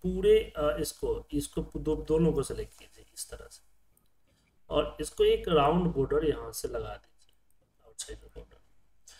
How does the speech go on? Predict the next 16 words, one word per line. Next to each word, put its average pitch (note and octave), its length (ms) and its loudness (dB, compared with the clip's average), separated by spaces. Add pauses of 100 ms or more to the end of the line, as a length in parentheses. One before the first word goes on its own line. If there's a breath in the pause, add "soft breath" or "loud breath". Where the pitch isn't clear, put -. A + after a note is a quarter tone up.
(280 soft breath)
और - 540 6 (120)
यहाँ F#3+ 560 4
पेज A3+ 280 0
लेआउट D3+ 460 6
में D3+ 260 2
जाके C#3+ 460 0 (100)
ग्रिड F3+ 480 -2
line D3+ 280 6
दिख - 180 -10
रहा C3 100 -2
है, D#3 60 0
उसको - 260 -4
हटा - 280 -10
दीजिए, - 340 -20 (1800)
ठीक - 160 0
है। D3 160 0